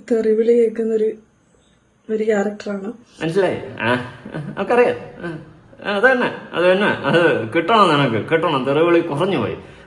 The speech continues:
Speaker 2: കുറഞ്ഞു പോയി. ഇതൊന്നും പറ്റൂല, പട്ടി ഷോ അല്ലേ ബസ്സിൽ കാണിച്ച പാവം. ഏ, ഇപ്പൊ നിന്റെ പട്ടി ഷോ കാണണമെന്ന് നീ ഇവിടെ ഇരുന്നപ്പോ മോങ്ങേണ്ട ഗതി നിനക്കുണ്ടായത്.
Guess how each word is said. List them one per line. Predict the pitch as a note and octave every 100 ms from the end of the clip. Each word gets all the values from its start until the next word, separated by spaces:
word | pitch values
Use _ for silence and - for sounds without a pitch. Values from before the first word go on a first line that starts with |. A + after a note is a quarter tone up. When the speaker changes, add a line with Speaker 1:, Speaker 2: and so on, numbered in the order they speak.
| -
Speaker 2:
കുറഞ്ഞു | C#3 G3 F3
പോയി. | C3+ A#2+
ഇതൊന്നും | F3 F#3 E3+
പറ്റൂല, | D#3+ - A#3+ F3 A#2 -
പട്ടി | - - C#4+ A3
ഷോ | G#3 A3 G3+
അല്ലേ | E3 D3+
ബസ്സിൽ | D3+ - F#3
കാണിച്ച | D3+ C#3 B2+ A2+
പാവം. | A2+ G2 G2 - - -
ഏ, | G3+ A3+ - -
ഇപ്പൊ | D#3+ F#3
നിന്റെ | G3 B3 -
പട്ടി | F#3+ F#3+ F#4 E4+
ഷോ | B3+ G#3
കാണണമെന്ന് | G3+ A3 A3+ G3 F#3 G#3 - - -
നീ | F#3
ഇവിടെ | F#3+ F#3
ഇരുന്നപ്പോ | E3+ E3 F3 D#3+
മോങ്ങേണ്ട | E3+ F#3+ F#3+ E3+
ഗതി | D3 D3+ C3+
നിനക്കുണ്ടായത്. | C3+ B2+ A2+ A2 F#2+ E2